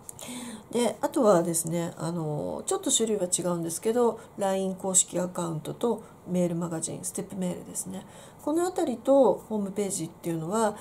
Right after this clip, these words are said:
連携、連動させると、あの、例えばこんなイベントをやりますとかっていうのを、すでにファンになってる人を抱え込んでいるわけなので、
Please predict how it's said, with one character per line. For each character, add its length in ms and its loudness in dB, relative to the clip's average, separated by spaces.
連 220 -4
携、 180 0
連 180 0
動 160 -2
さ 140 -4
せ 160 -6
る 60 -8
と、 480 4
あ 140 -4
の、 800 -2
例 140 4
え 20 6
ば 120 0
こ 160 -2
ん 80 2
な 100 4
イ 100 2
ベ 140 0
ン 80 -4
ト 140 -6
を 80 -2
や 100 0
り 80 -4
ま 160 -4
す 320 -2
と 100 -10
か 140 -8
っ 40 -8
て 180 -10
い 20 -4
う 60 -4
の 100 -6
を、 220 -8
す 180 -2
で 80 -2
に 80 -4
フ 140 -2
ァ 60 4
ン 80 0
に 100 0
な 100 0
っ 40 -4
て 140 -10
る 80 -6
人 200 -8
を 20 -10
抱 300 -6
え 20 0
込 200 -6
ん 80 -4
で 80 -2
い 80 -2
る 100 -4
わ 100 -4
け 120 -10
な 120 -8
の 180 -10
で、 280 -2